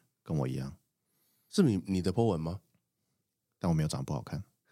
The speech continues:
Speaker 1: <laughs> 没有啦，等一下我会分享我自己的故事。
Speaker 2: 好，好，好。
Speaker 1: 好，他说从幼稚园，也就是人生第一次开始接触，就是同学的时候，
Speaker 2: 嗯。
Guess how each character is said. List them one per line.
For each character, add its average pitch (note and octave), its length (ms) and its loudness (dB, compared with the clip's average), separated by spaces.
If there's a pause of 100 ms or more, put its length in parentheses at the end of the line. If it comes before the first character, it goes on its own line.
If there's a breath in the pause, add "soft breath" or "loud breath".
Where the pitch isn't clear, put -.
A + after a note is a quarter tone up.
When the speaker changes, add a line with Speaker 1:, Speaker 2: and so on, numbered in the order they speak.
Speaker 1:
<laughs> - 1300 4
没 C#3+ 320 4
有 A#2 180 2
啦， G2 160 2 (320 loud breath)
等 - 0 -
一 - 20 4
下 D#3 120 6
我 C#3+ 60 6
会 C3+ 80 4
分 B2+ 120 2
享 A2 80 2
我 D2+ 60 -4
自 - 60 -12
己 D#2 60 -2
的 C#2+ 60 -4
故 D#2 160 -6
事。 - 140 -6
Speaker 2:
好， D2+ 200 -2
好， D2+ 140 -6
好。 D#2 160 -6
Speaker 1:
好， - 260 -2 (240)
他 D#3+ 140 4
说 F3+ 180 4
从 A#2+ 240 4
幼 D3 140 4
稚 C3 120 2
园， F2 460 0 (120)
也 G2+ 120 4
就 A#2+ 140 2
是 A#2+ 140 2
人 F#2+ 180 4
生 G#2+ 180 4
第 A2 140 4
一 G#2+ 60 2
次 G#2 180 0
开 G#2+ 180 0
始 E2 220 -2 (160)
接 G2 220 4
触， F#2+ 280 0 (560)
就 F#2 120 -2
是 E2+ 100 -2
同 E2+ 200 -2
学 - 180 -2
的 - 100 -6
时 - 140 -8
候， - 320 -6
Speaker 2:
嗯。 E2+ 260 -8